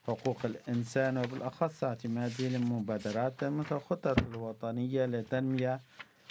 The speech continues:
وبرنامج الإدماج ألفين واثنين وعشرين ألفين وثلاثين، واتخاذ تدابير للمساواة الجنسية ومناهضة التمييز.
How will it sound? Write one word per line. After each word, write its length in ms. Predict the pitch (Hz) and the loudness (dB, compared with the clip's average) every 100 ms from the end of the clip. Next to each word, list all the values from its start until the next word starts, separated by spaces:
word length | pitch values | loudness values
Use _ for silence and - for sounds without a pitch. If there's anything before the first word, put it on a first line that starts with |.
| - | -2
وبرنامج 1300 | 147 151 147 147 131 143 151 170 151 143 135 143 143 - - - 147 | 2 2 2 0 -2 -2 -2 0 2 2 2 2 0 -2 -16 -4 -2
الإدماج 640 | 143 127 127 139 135 127 | -2 -2 -2 0 0 0
ألفين 440 | 123 113 135 135 | -2 -2 -2 0
واثنين 440 | 127 123 127 135 127 | -2 -4 -2 -2 0
وعشرين 680 | 120 117 117 135 131 131 | 0 -2 -2 0 2 2
ألفين 420 | 127 107 131 127 123 | 0 0 0 0 0
وثلاثين، 880 | 123 117 117 113 110 143 147 147 | -2 -2 -2 -2 -2 2 2 2
واتخاذ 720 | 147 143 139 139 127 165 156 139 | 2 0 0 -2 0 0 2 2
تدابير 680 | 135 123 123 123 139 135 | 0 0 0 2 2 2
للمساواة 640 | 131 131 120 117 127 127 127 | 2 0 0 0 2 2 2
الجنسية 540 | 113 110 117 113 123 123 | -2 0 0 2 2 2
ومناهضة 540 | 123 120 117 - 120 | 2 2 2 4 4
التمييز. 560 | - 120 113 90 - | 6 4 4 0 -4